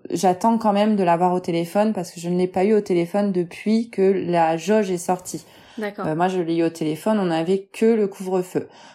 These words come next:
Speaker 1: Pour ce qui est du couvre-feu, il m'a dit que, euh, il fallait vraiment que j'essaye de loger nos invités le plus près possible du domaine, euh, qu'ils aient un kilomètre à faire. Euh, voilà, on se doute bien qu'il y aura pas la police, euh,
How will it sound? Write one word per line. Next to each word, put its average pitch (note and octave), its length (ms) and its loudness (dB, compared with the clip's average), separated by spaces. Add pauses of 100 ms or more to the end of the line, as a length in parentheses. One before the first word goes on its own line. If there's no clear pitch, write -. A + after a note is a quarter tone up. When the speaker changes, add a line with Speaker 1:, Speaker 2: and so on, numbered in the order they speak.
Speaker 1:
Pour F3+ 160 0
ce F3+ 60 -8
qui - 120 -2
est F#3 40 4
du F3+ 160 -2
couvre-feu, E3+ 640 0
il F#3+ 140 0
m'a D#3+ 140 0
dit G3+ 440 -4
que, F#3+ 540 0 (100)
euh, E3 320 2
il - 80 -8
fallait F3+ 220 -2
vraiment G3 480 2
que G3+ 60 0
j'essaye F3+ 300 -2
de F3+ 100 0
loger F3 320 0
nos F3 260 -2
invités E3+ 440 -2 (200)
le F3+ 100 -2
plus F3 140 -14
près - 380 -2
possible G3 340 -4
du E3+ 100 -6
domaine, F3+ 380 2 (600)
euh, D3+ 380 -2
qu'ils D3+ 400 -10
aient E3+ 140 2
un D#3+ 120 -2
kilomètre E3 500 -4
à D#3+ 60 0
faire. F#3 520 4
Euh, D#3 100 -6
voilà, D3+ 320 0 (120)
on D#3 160 -6
se D#3 160 -8
doute D3+ 200 -8
bien F3+ 360 -2
qu'il F3 240 0
y D#3+ 100 -4
aura D3 180 -2
pas F3 140 -4
la D#3+ 120 2
police, E3+ 460 -6
euh, D3 200 -2